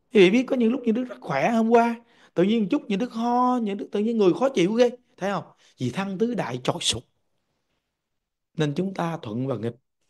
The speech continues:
đó là điều tự nhiên. Tâm mình mở rộng mới là điều quan trọng. Nên những Đức mong mỗi người chúng ta và gia đình chúng ta, mình là người niệm Phật, lễ Phật mỗi ngày, cầu sanh cực lạc.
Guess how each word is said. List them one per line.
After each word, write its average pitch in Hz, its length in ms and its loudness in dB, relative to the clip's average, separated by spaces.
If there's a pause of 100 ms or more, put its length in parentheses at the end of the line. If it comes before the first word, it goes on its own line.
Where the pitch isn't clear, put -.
(480)
đó 165 160 2
là 170 200 -2
điều 117 220 0
tự 110 100 -4
nhiên. 170 320 -4 (560)
Tâm 247 180 4
mình 151 160 6
mở 139 140 6
rộng 147 320 4
mới 202 120 4
là 151 80 0
điều 123 280 0
quan 175 220 -10
trọng. - 180 -10 (800)
Nên 160 120 0
những 143 120 0
Đức - 140 -6
mong 156 320 -2 (380)
mỗi 143 180 2
người 156 180 4
chúng - 160 -4
ta 165 340 -6
và 123 120 -4
gia 131 200 0
đình 117 340 0
chúng 170 180 -6
ta, - 280 -8 (580)
mình 147 120 4
là 127 80 4
người 123 180 2
niệm 117 180 -2
Phật, - 240 -10
lễ 131 120 4
Phật - 180 -10
mỗi 135 120 -6
ngày, 131 280 -10 (240)
cầu - 120 0
sanh 170 200 -6
cực 131 140 -4
lạc. - 240 -8